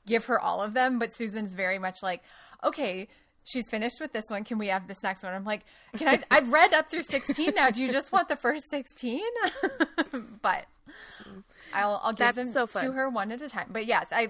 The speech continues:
Speaker 1: I love that, I love that we can call ourselves Generation B S C, but there's this new, and probably, like, and I think we've sort of talked about this offline a couple of times,
Speaker 2: Mm-hmm.
Speaker 1: but, like, everyone that grew up with Generation,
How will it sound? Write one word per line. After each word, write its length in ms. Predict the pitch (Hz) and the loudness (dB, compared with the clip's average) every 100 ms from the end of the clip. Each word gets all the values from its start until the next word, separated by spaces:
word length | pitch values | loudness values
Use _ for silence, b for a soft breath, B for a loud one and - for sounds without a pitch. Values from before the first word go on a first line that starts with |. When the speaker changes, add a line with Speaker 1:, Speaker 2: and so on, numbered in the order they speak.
| - | -2
Speaker 1:
I 120 | 220 | -4
love 300 | 214 208 202 | 0 -2 0
that, 340 | 196 185 175 - - | 0 0 -2 -8 -10
I 60 | 214 | -4
love 240 | 208 208 | -2 -2
that 120 | 220 | -6
we 80 | 190 | -8
can 180 | 185 196 | -12 -10
call 320 | 202 185 180 | -2 0 0
ourselves 420 | - 190 180 180 180 | -2 -4 -2 -2 -4
Generation 420 | 190 196 202 226 | -8 -8 -10 -8
B 120 | 226 | -6
S 140 | 233 | -8
C, 120 | 240 233 | -8 -6
but 220 | 208 180 - | -6 -6 -8
there's 200 | 180 180 | -10 -10
this 160 | 180 - | -14 -14
new, 460 | 190 185 185 180 170 | -12 -10 -8 -6 -6
and 160 | - 208 | -8 -8
probably, 560 | 233 320 349 247 208 180 - _ 214 | -2 -2 -2 -6 -6 -10 -18 _ -8
like, 160 | 208 | -6
and 100 | 226 | -2
I 60 | 220 | -2
think 160 | 226 277 | -2 -2
we've 160 | 226 | -2
sort 160 | 226 202 | -2 -6
of 80 | 185 | -2
talked 240 | 190 185 | -4 -4
about 240 | - 175 | -6 -6
this 140 | 170 170 | -6 -4
offline 480 | 160 160 175 185 165 | -4 -2 -6 -6 -8
a 20 | |
couple 240 | 180 - | -10 -8
of 60 | 190 | -4
times, 180 | 214 196 | -2 -4
Speaker 2:
Mm-hmm. 80 | |
Speaker 1:
but, 140 | 190 185 | -4 -2
like, 160 | 185 - B B B B _ | -4 -6 B B B B _
everyone 520 | 226 349 330 247 185 185 | 2 2 0 -2 -2 -4
that 160 | 180 | -8
grew 160 | - 185 | -4 -4
up 160 | 175 | -4
with 100 | 185 | -6
Generation, 640 | 180 170 160 175 180 170 | -8 -6 -8 -10 -14 -14